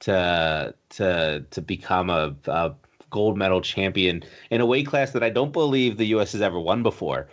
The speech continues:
Um, great accomplishments from Henry Cejudo. So in that regard, um, with regards to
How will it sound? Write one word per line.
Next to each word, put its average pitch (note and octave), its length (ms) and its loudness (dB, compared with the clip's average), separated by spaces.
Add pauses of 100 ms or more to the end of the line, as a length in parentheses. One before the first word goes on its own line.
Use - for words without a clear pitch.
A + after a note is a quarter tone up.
(520)
Um, G2+ 760 0 (960)
great B2 540 0
accomplishments G2+ 920 -4 (200)
from F#2 400 0
Henry F#2 300 -2
Cejudo. E2 540 -4
So A2 200 0
in A2 140 0
that C3 240 0
regard, C3 580 0 (320)
um, G2 480 2
with G#2 180 -6
regards G#2 560 0
to F#2 300 0